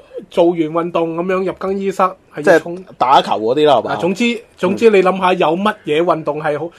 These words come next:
Speaker 1: 做完之後你會可以沖到涼，換到衫嘅？
Speaker 2: 有乜嘢運動係做完之後唔使沖涼換衫㗎，阿哥？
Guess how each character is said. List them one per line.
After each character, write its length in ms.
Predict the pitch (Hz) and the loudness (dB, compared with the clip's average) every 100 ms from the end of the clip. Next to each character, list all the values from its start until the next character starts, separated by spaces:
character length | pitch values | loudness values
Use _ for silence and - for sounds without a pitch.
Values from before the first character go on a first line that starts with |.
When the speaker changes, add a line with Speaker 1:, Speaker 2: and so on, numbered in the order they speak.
| _ | _
Speaker 1:
做 160 | - 165 | -2 -2
完 220 | 156 139 | 0 -6
之 180 | 139 208 | -4 -2
後 140 | 170 151 | 0 0
你 80 | 151 | 0
會 180 | 165 175 | 0 0
可 280 | 214 147 156 | 0 0 0
以 240 | 180 185 180 | 0 -4 -6
沖 280 | - 220 208 | -4 -2 0
到 100 | 165 | 0
涼， 380 | 185 170 120 | 2 2 0
換 180 | 127 143 | -6 -8
到 140 | 131 160 | -6 -4
衫 240 | 175 175 | 0 2
嘅？ 60 | 175 | 4
Speaker 2:
有 60 | 285 | 6
乜 100 | 370 | 6
嘢 80 | 330 | 6
運 180 | 294 269 | 6 6
動 120 | 269 | 6
係 100 | 214 254 | 6 6
做 140 | 254 | 6
完 200 | 247 247 | 6 4
之 140 | 330 | 6
後 160 | 330 277 | 6 6
唔 80 | 240 226 | 6 6
使 200 | 240 277 | 6 6
沖 180 | 294 | 4
涼 200 | 294 220 | 6 6
換 140 | 226 247 | 6 6
衫 260 | 285 277 | 6 6
㗎， 60 | 269 | 6
阿 140 | 233 | 6
哥？ 120 | 233 | 6